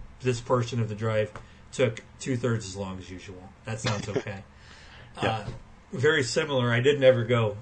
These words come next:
Speaker 1: as fast as I was describing before, but in my early days when I just, for some reason, did not fear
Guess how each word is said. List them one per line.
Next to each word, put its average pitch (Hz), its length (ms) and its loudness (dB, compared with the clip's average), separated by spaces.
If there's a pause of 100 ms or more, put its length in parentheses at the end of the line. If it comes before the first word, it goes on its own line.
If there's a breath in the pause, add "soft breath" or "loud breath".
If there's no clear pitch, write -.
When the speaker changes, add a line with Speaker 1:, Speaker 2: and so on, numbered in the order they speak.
Speaker 1:
as - 140 -8
fast 113 300 -2
as 117 100 -4
I 107 100 2
was 104 160 0
describing 107 460 -4
before, 107 460 -2 (520 loud breath)
but 110 260 0
in 123 120 2
my 113 200 2
early 139 280 6
days 117 220 2
when 110 100 -2
I 107 80 0
just, 117 180 -2
for - 160 -8
some 120 240 2
reason, 113 260 2
did 104 120 -6
not 110 220 -2 (320)
fear 123 640 2